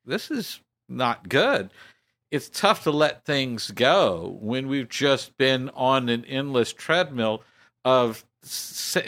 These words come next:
pointing at something bad and saying that is bad. There has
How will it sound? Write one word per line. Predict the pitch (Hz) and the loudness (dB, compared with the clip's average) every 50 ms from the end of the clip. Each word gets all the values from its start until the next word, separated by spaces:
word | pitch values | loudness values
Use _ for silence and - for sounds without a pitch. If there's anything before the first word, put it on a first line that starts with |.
| 160 - | -6 -12
pointing | - - - 180 180 196 180 190 170 160 | -8 -2 0 2 2 2 2 2 2 2
at | 151 147 - | 2 0 0
something | - - 156 143 - - 147 139 135 127 | 0 0 0 0 0 -2 -4 -4 -4 0
bad | 117 135 135 139 135 131 120 | 2 4 6 6 6 6 4
and | 123 123 127 120 | 4 2 0 -2
saying | - - 127 123 120 120 113 107 | 0 2 2 2 2 0 0 2
that | 123 113 113 104 | 2 2 2 0
is | 113 107 | -2 2
bad. | - - 139 127 - - - - - - - _ _ _ _ _ _ _ _ _ _ _ _ - | 2 4 4 4 2 -2 -8 -16 -20 -20 -20 _ _ _ _ _ _ _ _ _ _ _ _ 0
There | 131 120 | 4 6
has | 156 175 170 | 6 4 4